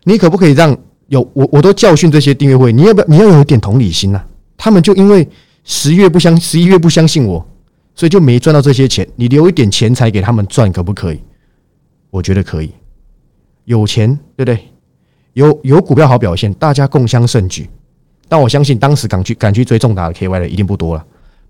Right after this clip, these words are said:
抱着希望跌多一点的心态比较多，然后从头到尾都没有，都，都没有介入嘛，对不对？我想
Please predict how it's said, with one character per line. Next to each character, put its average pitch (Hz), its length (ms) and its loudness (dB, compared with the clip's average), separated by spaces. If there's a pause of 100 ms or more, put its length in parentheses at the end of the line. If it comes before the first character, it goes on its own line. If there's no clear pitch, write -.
(120)
抱 143 140 2
着 101 260 -2
希 - 200 -4
望 131 120 0
跌 98 160 -4
多 107 160 0
一 107 40 -2
点 90 100 -4
的 85 60 -6
心 101 140 -4
态 95 160 -2 (240)
比 90 80 -10
较 92 120 -2
多， 87 200 -6 (120)
然 - 100 -4
后 113 80 2
从 113 120 -2
头 113 60 0
到 117 100 2
尾 98 60 -2
都 104 80 -2
没 98 100 0
有， 92 160 -4 (120)
都， 113 120 -4 (120)
都 117 80 -2
没 110 80 0
有 92 60 -2
介 101 160 -2
入 101 120 0
嘛， 87 140 -8 (160)
对 107 100 -4
不 101 40 0
对？ 95 40 -2
我 104 120 0
想 95 180 -2